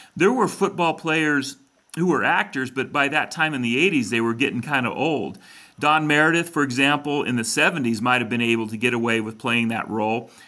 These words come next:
but I don't think he was a good enough actor. And by the eighties, yeah, he was just too old to play it, I think.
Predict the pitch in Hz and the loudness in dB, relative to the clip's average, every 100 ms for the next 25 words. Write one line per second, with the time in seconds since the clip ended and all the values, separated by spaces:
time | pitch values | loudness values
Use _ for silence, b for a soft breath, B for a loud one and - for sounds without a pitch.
0 | B B _ 123 117 - 170 165 - 131 | B B _ -20 -18 0 4 4 2 2
1 | 156 131 170 147 151 123 107 104 101 143 | 2 2 -2 -2 -2 -2 -2 -4 0 0
2 | 135 120 107 120 127 151 - 98 - - | 2 0 0 0 0 0 -2 -4 -4 -14
3 | B B B B B 131 139 131 135 127 | B B B B B -6 -2 0 0 2
4 | 123 135 151 131 120 117 - - _ _ | 2 2 2 0 0 -2 -4 -12 _ _
5 | 143 127 127 139 117 104 110 - 127 117 | -4 -2 0 0 0 -4 -4 0 2 2
6 | 104 92 - 127 117 - 87 - 95 101 | 0 -4 0 2 4 0 -6 -4 -2 -2
7 | - | -6